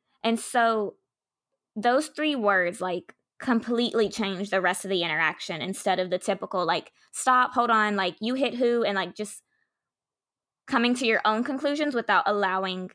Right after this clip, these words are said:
the child to give as much information as they can. So I think affirming what a child says, even, you know, even if it may not be true in your eyes, like, if that child feels like they've been slighted or hurt, like,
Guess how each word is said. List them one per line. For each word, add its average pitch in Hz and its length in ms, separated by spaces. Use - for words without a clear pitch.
the 202 140
child 185 460
to - 120
give 180 360
as - 200
much 190 300
information 180 580
as 165 140
they 156 120
can. 208 460
So 220 100
I 214 40
think 220 180
affirming 226 680
what 208 180
a 202 40
child 202 340
says, 208 360
even, 339 340
you 269 100
know, 269 180
even 269 440
if 220 300
it 233 140
may 233 160
not 214 160
be 208 100
true 226 220
in 208 120
your 185 240
eyes, 269 380
like, 208 180
if 240 140
that 226 180
child 220 360
feels 208 280
like 175 180
they've 190 160
been 202 140
slighted 202 360
or 196 120
hurt, 190 320
like, 165 320